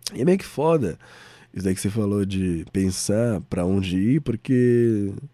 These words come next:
a gente já imagina viagens, né, coisas assim, e pra isso precisa de dinheiro. <laughs> E pra isso precisa que eu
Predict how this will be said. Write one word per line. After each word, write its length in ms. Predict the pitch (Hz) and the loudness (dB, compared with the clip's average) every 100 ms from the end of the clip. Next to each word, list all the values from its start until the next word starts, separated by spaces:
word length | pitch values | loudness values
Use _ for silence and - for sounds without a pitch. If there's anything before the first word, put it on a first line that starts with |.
| _ _ _ _ _ _ - - - - _ - | _ _ _ _ _ _ -20 -20 -20 -20 _ -4
a 80 | 110 | 0
gente 120 | 110 | 2
já 120 | 123 | 4
imagina 340 | 143 135 113 120 | 4 4 4 2
viagens, 680 | 131 127 87 110 113 98 87 | 4 2 4 2 2 2 0
né, 180 | 92 95 | 0 -2
coisas 420 | 92 92 95 87 | -4 -2 -2 -4
assim, 420 | 87 90 98 104 - - - - - - - _ _ - | -4 -4 -2 -4 -8 -18 -20 -20 -20 -20 -20 _ _ -18
e 100 | - | -16
pra 180 | - 95 | -10 -8
isso 180 | 101 - | -6 -6
precisa 260 | 120 113 | -4 -2
de 140 | 101 110 | -2 -2
dinheiro. 500 | 117 104 101 95 87 - - | 0 2 4 2 0 -4 -4
<laughs> 160 | - - - - - - - - - _ - | -6 -10 -20 -20 -20 -20 -20 -20 -20 _ -8
E 960 | - 101 98 98 95 95 95 90 90 165 | -2 0 0 0 -2 -4 -6 -8 -10 -6
pra 160 | 156 143 | -2 0
isso 240 | 117 127 | 2 0
precisa 520 | - 127 117 117 113 113 | 0 -2 0 -2 -2 -2
que 180 | - | -4
eu 560 | 120 117 107 101 92 | -2 -2 -4 -6 -8